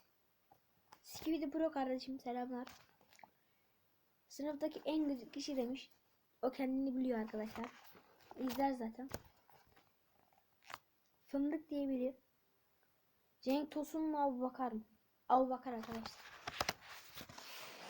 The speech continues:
Yani Abu Bakar. Zaten başka da soru gelmemiş. <clears throat> Bazı saçma sorular almadım. E, şöyle bakarsak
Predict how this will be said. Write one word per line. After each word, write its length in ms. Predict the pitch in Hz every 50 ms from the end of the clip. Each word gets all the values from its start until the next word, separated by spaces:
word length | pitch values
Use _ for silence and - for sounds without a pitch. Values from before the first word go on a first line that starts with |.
| - -
Yani 120 | 247 247 254 -
Abu 220 | 247 247 247 247
Bakar. 300 | 254 247 240 - 262 262 - - - - - - _ - - - - - - -
Zaten 300 | 277 302 339 285 247 233
başka 360 | 254 262 254 - - 320 294
da 100 | 330 311
soru 280 | - - 302 285 262
gelmemiş. 580 | 226 247 254 277 294 294 302 302 294 302 - - - - - - - - 311 302 302 294 - - -
<clears throat> 800 | - 311 285 240 - - - - - - _ _ _ _ - -
Bazı 220 | 262 269 285 269 -
saçma 320 | 285 262 - 285 294 285
sorular 280 | 277 277 254 247 247 240
almadım. 420 | 254 269 277 277 269 254 277 311 - - _ _ _ _ _ _ _ _ _ _ - - _ - - - _ _ - - - - - - - - - - - - _ _ _ - - _ _ _ _ _ - - - -
E, 80 | 226 226
şöyle 280 | 226 - 294 302 302
bakarsak 400 | 311 311 330 320 311 311 311 320